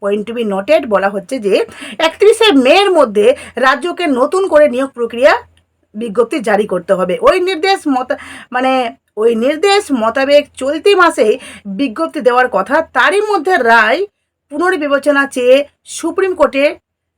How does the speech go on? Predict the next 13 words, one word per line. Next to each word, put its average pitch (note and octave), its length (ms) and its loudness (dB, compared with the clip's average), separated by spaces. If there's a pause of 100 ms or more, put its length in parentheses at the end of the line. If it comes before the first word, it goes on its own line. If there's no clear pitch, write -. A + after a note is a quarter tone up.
দরজায় A3+ 420 0
কিন্তু G#3 280 -6
এবার A3 260 0
রাজ্য। F#3+ 420 -6 (640)
ছাব্বিশ C#4 400 0
হাজার F#4 140 -2
চাকরি D4 380 -2
বাতিল B3+ 380 0
মামলায় C4+ 460 2 (240)
সুপ্রিম F#4 420 0
কোর্টের E4+ 300 0
রায় C#4 260 2
পুনর্বিবেচনার D4 880 2